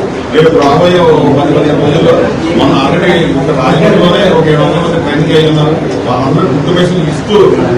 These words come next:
మళ్ళా సెకండ్ రౌండ్ కూడా ఏర్పాటు చేసి కుటుంబేషన్లు ఎవరైతే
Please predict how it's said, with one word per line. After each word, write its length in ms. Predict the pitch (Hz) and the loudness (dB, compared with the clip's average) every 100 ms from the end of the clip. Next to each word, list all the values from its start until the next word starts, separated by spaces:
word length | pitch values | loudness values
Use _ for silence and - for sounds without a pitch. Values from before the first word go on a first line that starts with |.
| - | -2
మళ్ళా 260 | - - - - - - - - | 0 2 0 -2 -6 -8 -8 -2
సెకండ్ 280 | - 196 190 | -2 0 0
రౌండ్ 280 | 196 190 185 | 0 0 0
కూడా 200 | 180 180 160 151 | 2 2 0 0
ఏర్పాటు 360 | 135 147 175 175 | 0 0 0 0
చేసి 240 | 175 - 160 | 0 -2 -2
కుటుంబేషన్లు 540 | 151 156 165 170 175 | -2 -2 -2 -2 0
ఎవరైతే 460 | 156 151 160 165 170 | 0 2 0 0 -2